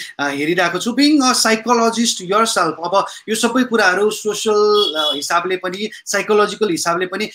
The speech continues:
it's very important to understand अहिले नेपालमा के कस्तो अवस्थाहरू छ। यद्यपि हामीले समाचारहरू पढ्दै गर्दाखेरि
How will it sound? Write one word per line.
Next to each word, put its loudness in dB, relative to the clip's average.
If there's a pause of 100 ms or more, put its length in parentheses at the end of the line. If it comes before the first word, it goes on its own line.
(120)
it's -2
very 2
important 0
to -4 (100)
understand -2
अहिले -2
नेपालमा 0
के -8
कस्तो -4
अवस्थाहरू -2
छ। -2 (360)
यद्यपि 2
हामीले 2
समाचारहरू 2
पढ्दै 0
गर्दाखेरि -4